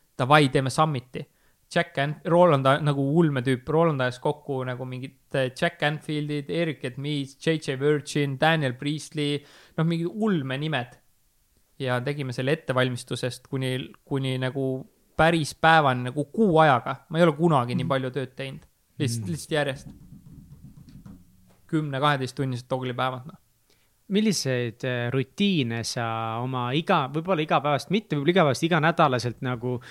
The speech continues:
Speaker 2: üldse nagu elusse tood, et sa
Speaker 1: Mhm.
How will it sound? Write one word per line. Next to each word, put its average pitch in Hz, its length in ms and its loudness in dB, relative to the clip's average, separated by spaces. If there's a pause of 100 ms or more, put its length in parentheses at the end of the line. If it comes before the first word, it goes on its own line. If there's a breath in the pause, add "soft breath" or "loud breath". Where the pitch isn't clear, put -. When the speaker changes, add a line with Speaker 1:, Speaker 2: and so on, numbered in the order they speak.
(180 loud breath)
Speaker 2:
üldse 196 320 4
nagu 135 220 4
elusse 175 480 4 (100)
tood, 180 480 4
et 117 180 -2
sa 156 220 6 (380)
Speaker 1:
Mhm. - 80 -20